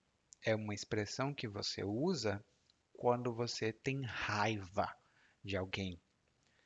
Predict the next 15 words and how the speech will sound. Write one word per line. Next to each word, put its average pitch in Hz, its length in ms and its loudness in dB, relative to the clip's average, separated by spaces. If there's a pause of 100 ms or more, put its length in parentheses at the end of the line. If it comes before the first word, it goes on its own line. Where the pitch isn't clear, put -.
(1080)
E 123 120 0
você 113 300 2
não 120 380 -2
sabe 139 520 4
quem 104 340 -2
é - 0 -
essa 98 260 0
pessoa. 87 540 -6 (1600)
Por 113 120 4
exemplo, 127 640 4 (1500)
e 104 180 -2
isso 98 180 -2
aconteceu 101 600 -2
de 92 100 -4
verdade, 147 520 2